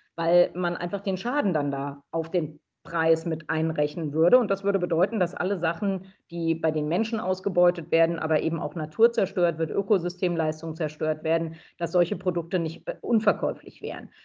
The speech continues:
Und das, äh, wäre die tollste Lösung, Internalisierung von Kosten.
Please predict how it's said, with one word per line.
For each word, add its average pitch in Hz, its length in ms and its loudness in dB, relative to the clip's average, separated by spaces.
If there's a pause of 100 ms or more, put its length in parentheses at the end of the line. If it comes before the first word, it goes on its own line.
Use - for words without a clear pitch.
(120)
Und 160 340 -6
das, 160 220 0
äh, 160 420 2
wäre 175 220 8
die 165 140 0
tollste 175 400 2
Lösung, 254 480 6
Internalisierung 160 760 -2
von 160 220 -6
Kosten. 269 560 -2